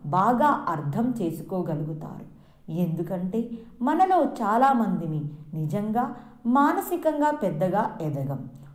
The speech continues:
పొడుగ్గా ఎదుగుతామంతే. మనం ఇంకా తక్కువ నవ్వుతాం, తక్కువ ఆడుకుంటాం, చికాకు పరిచే ముసుగులు వేసుకుంటాం.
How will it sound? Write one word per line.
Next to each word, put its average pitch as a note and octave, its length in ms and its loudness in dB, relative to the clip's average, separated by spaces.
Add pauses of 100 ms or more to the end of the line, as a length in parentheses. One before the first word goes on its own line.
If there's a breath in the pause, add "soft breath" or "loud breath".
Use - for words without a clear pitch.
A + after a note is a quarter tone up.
(140 loud breath)
పొడుగ్గా D#4 520 2 (220)
ఎదుగుతామంతే. F3 960 -2 (360 loud breath)
మనం E4+ 160 2
ఇంకా C#4+ 600 4
తక్కువ A3+ 300 2
నవ్వుతాం, D3+ 640 -2 (240 loud breath)
తక్కువ A#3 500 0 (160)
ఆడుకుంటాం, D#3 800 -2 (440 loud breath)
చికాకు F4+ 420 4
పరిచే B3+ 380 2
ముసుగులు G3+ 520 -2
వేసుకుంటాం. D3 880 -4